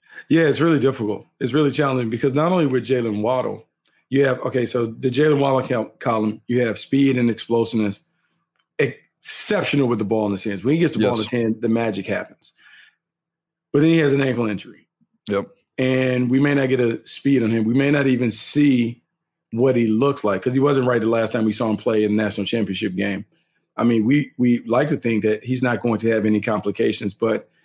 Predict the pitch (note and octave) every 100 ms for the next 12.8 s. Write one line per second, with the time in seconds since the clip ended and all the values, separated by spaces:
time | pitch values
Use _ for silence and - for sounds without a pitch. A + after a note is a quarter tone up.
0 | _ - D#3 D#3+ D3+ C3+ A#2+ G#2+ B2+ A2+
1 | A#2 A2+ A2 - G#2 G2+ B2 B2 A2+ A#2
2 | G#2+ - A#2+ A#2 A2 A2 G#2+ G#2 G#2+ G#2
3 | G#2 _ _ _ A2 G2 G#2+ B2 - -
4 | _ _ _ _ _ - C3 D3+ D3 C#3+
5 | A#2+ D3+ E3 C#3+ - - B2 C#3+ C3 C#3
6 | B2+ A#2 G2+ - A#2 A2+ G#2+ G#2+ G#2+ A#2+
7 | A#2 - B2 A2 G#2+ A2+ B2 B2 B2 B2+
8 | - A#2+ A2 A#2+ A2+ G2 G2 - - B2+
9 | B2 A2 - _ _ - A2 G#2+ C#3+ D3
10 | D3 C#3+ C3+ G2 A2+ A2+ A#2+ A2 - B2
11 | - C#3+ C3 B2+ B2 A#2+ A2 G#2+ A2 A#2
12 | A2+ G#2+ G2 - C3+ C3 B2